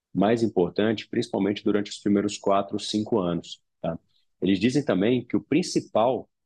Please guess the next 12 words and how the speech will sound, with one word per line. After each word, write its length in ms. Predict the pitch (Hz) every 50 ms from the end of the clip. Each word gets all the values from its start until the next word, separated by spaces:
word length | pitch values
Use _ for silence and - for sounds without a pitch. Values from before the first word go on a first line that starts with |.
| _ _ _
período 320 | - 95 90 101 101 95 98
de 80 | 92
remodelamento 580 | 87 92 98 95 90 95 92 90 95 110 - -
é 60 | 143
realmente 460 | 127 117 135 156 151 135 127 127 -
até 140 | 131 - -
o 60 | 123
segundo 400 | 123 - - 123 127 127 139 147
ano, 220 | 135 120 104 85 82
então 180 | - - 87
eles 140 | 90 92 90
justificam 640 | 85 104 - - - - - 123 139 - - 90 82